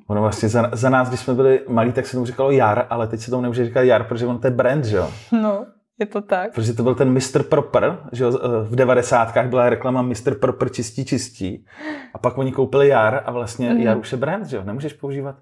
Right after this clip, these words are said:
Speaker 1: Ale
Speaker 2: Nemů-
Speaker 1: je to vlastně jakoby
Speaker 2: ale
Speaker 1: tahle věc, že jo?
Speaker 2: já jsem to dřív právě
Speaker 1: <laughs>
Speaker 2: používal a všichni
Speaker 1: Aha.
Speaker 2: se mě ptali, „A můžu použít něco jiného než jar?“ A já mám právě jar, jar je pro mě
Speaker 1: No,
Speaker 2: prostředek na mytí nádobí.
Speaker 1: tak.
Speaker 2: To už je tak
Speaker 1: Není
Speaker 2: zaži-,
Speaker 1: to přesně.
Speaker 2: zaži-, není to
Speaker 1: Jo,
Speaker 2: ten
Speaker 1: jo.
Speaker 2: jar,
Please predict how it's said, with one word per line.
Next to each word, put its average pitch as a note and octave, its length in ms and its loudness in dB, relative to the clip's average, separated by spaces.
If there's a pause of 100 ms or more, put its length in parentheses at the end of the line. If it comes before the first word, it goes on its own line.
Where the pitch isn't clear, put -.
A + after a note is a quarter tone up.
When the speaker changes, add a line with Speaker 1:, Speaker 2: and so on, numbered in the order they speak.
(580)
Speaker 1:
Ale - 160 2
Speaker 2:
Nemů- - 20 6
Speaker 1:
je E3 60 4
to F#3 100 2
vlastně E3+ 360 2
jakoby D#3 300 0
Speaker 2:
ale D3 120 2
Speaker 1:
tahle C#3 200 4
věc, G#2 280 2
že G#2 80 -6
jo? E2+ 100 -4 (280)
Speaker 2:
já A3+ 180 -2
jsem C#4+ 180 2
to E4 80 4
dřív C4 360 0
právě B3+ 280 4
Speaker 1:
<laughs> C#4+ 100 -4
Speaker 2:
používal G#3 480 0
a - 80 -4
všichni C#3 240 2
Speaker 1:
Aha. C3 40 4
Speaker 2:
se C3+ 140 0
mě A#3 160 2
ptali, G3 280 -2
„A F#3+ 100 -4
můžu A3 280 0
použít C#4+ 400 2
něco C#4 240 -2
jiného A#3 340 0
než C#4 260 -2
jar?“ A3 280 2 (480)
A G3 60 2
já G#3+ 120 6
mám A#3+ 180 2
právě A#3+ 300 4
jar, G3 240 4 (140)
jar F#3+ 240 4
je B3+ 100 2
pro A#3+ 180 -4
mě A3 420 -2 (240)
Speaker 1:
No, B2+ 100 2
Speaker 2:
prostředek A#3+ 340 0
na A3 80 0
mytí G#3 240 -4
nádobí. F#3+ 400 0
Speaker 1:
tak. - 140 -18 (320)
Speaker 2:
To G3+ 260 0
už G3 200 -6
je G3+ 300 0
tak A3 180 -4
Speaker 1:
Není E3 220 4
Speaker 2:
zaži-, C#3+ 220 0
Speaker 1:
to - 120 -18
přesně. B2+ 600 -4
Speaker 2:
zaži-, G#3+ 300 0
není B3+ 180 2
to D#4+ 80 4
Speaker 1:
Jo, C4+ 60 2
Speaker 2:
ten C#4 140 4
Speaker 1:
jo. B3+ 60 -2
Speaker 2:
jar, G3 240 2